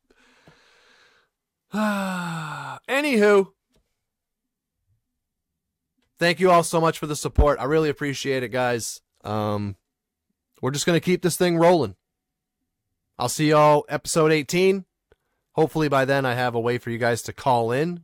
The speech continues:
I think that would be super fun. Um, yeah. Good things to come, people.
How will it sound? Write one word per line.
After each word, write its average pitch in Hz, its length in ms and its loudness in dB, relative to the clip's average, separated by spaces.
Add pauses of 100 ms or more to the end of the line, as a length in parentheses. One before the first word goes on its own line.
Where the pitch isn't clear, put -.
(140)
I 98 80 -8
think 110 120 -8
that 120 100 -6
would 107 100 -8
be 101 100 -8
super - 460 -8
fun. 147 380 -6 (1300)
Um, 95 540 -10 (180)
yeah. 175 220 2 (3250)
Good 202 180 2
things 208 240 2
to - 80 -10
come, 123 240 -2
people. 113 340 -10